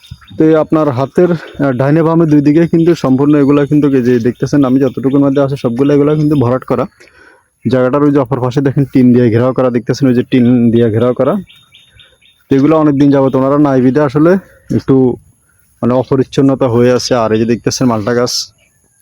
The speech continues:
এই যে মালটা দেখতেছেন কি পরিমাণে মালটা ধরে আছে, মালটা গাছ। তারপরে যে এখানে দিয়ে আছে আপনার লিচু গাছ, আহ, এখানে আছে এই যে পেয়ারা গাছ, এই যে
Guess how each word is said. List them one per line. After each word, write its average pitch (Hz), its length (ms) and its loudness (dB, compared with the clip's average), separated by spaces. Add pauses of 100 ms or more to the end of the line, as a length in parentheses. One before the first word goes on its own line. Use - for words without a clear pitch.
(540)
এই 117 100 -2
যে 113 80 0
মালটা 107 380 -2
দেখতেছেন 107 400 -4
কি - 140 -4 (120)
পরিমাণে 120 300 0
মালটা 110 260 -4
ধরে 113 260 0
আছে, 113 240 -6 (1400)
মালটা 110 320 -2
গাছ। 120 220 0 (440)
তারপরে 117 360 -2
যে 113 100 2
এখানে 120 300 0
দিয়ে 120 120 0
আছে 113 180 -4
আপনার 113 180 -4
লিচু 113 320 0
গাছ, 110 220 0 (960)
আহ, 110 420 -2
এখানে 120 320 -2
আছে 120 200 -4
এই 117 60 2
যে 113 100 0 (140)
পেয়ারা 120 300 0
গাছ, 113 200 -4 (760)
এই 113 60 -2
যে 113 80 0